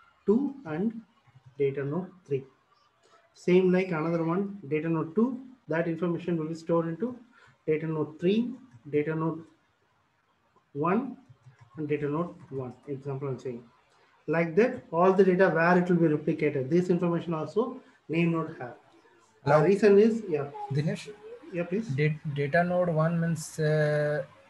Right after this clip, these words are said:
Speaker 2: in a one block, suppose there are, uh,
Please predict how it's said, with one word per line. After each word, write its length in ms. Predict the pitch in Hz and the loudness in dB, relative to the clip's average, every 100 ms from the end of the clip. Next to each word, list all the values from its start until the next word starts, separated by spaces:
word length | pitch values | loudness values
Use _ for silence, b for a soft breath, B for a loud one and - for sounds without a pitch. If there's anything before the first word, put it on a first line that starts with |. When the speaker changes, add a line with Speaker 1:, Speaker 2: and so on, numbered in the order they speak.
| _ | _
Speaker 2:
in 140 | 143 156 | 0 2
a 80 | 135 | 4
one 240 | 139 180 | 2 2
block, 480 | 147 123 120 156 - _ _ _ _ _ _ | 2 4 4 2 -4 _ _ _ _ _ _
suppose 420 | - 123 151 156 147 | -8 -6 0 0 2
there 200 | 139 143 | 2 2
are, 280 | 143 | 2
uh, 20 | 147 | 0